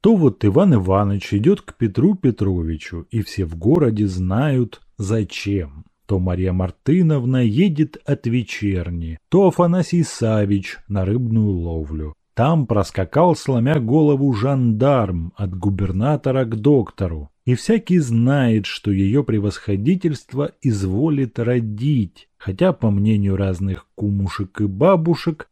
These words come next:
об этом заранее знать не следовало бы. Все спрашивают, что – дочку или сына. Барыни готовят парадные чепцы. Вон Матвей Матвеевич вышел из дому с толстой палкой в шестом часу вечера,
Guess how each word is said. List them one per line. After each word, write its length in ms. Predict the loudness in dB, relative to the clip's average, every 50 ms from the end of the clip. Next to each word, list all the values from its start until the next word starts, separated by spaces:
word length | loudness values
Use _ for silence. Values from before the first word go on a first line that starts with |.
| _ _ _
об 200 | -4 -2 0 2
этом 300 | 2 2 2 2 2 2
заранее 720 | 2 2 2 2 2 2 2 2 2 2 2 2 2 2 0
знать 600 | 0 0 0 0 0 0 0 -2 -4 -10 -20 _ _ _
не 240 | -2 2 2 2 2
следовало 720 | 0 -2 -4 -2 0 0 0 0 -2 -4 -6 -6 -8 -8
бы. 220 | -8 -10 -10 -12 -14 _ _ _ _ _ _ _ _ _ _ _ _ _ _ _
Все 220 | -6 0 2 2 2
спрашивают, 840 | 2 0 -2 0 0 0 0 -2 -2 -2 0 2 2 2 0 0 -4
что – 460 | -10 -8 -2 -2 -2 -2 -2 -6 -14 _ _ -10
дочку 640 | -4 2 4 4 4 4 2 -2 -4 -2 -2 -2 -2 _ _ 0
или 260 | 2 2 4 4 2
сына. 600 | 0 -2 -2 -2 -2 -2 -2 -6 -10 -12 -16 _ _ _ _ _ _ _ -4
Барыни 640 | -2 0 2 4 4 4 4 4 2 2 0 0 -2
готовят 540 | -2 -2 -2 -2 -2 0 0 0 -2 -2 _
парадные 680 | -2 -2 0 0 0 -2 -2 -2 -2 -2 -2 -2 -2 -4
чепцы. 680 | -4 -6 -8 -8 -8 _ _ -18 -14 -12 -12 -12 -14 -18 _ _ _ -4
Вон 320 | 0 4 4 6 6 6
Матвей 420 | 4 4 2 2 2 0 2 4 4
Матвеевич 640 | 2 2 0 -2 -2 -2 0 0 0 -2 -4 -4 -2
вышел 420 | 0 0 0 2 0 0 2 2 2
из 140 | 0 -2 -2
дому 500 | 0 2 4 4 4 4 4 2 0 -2
с 120 | -4 -8
толстой 600 | _ -2 0 0 0 0 -4 -4 -4 0 0 0
палкой 760 | -2 -4 _ -2 0 2 2 2 0 0 -4 -6 -8 -8 -8
в 80 | -6 -4
шестом 540 | -2 -4 -4 -4 -2 0 2 2 2 2 2
часу 420 | 2 0 -2 0 0 -2 0 0
вечера, 640 | 0 0 0 0 0 -2 -6 -8 -8 -8 -8 -10 -12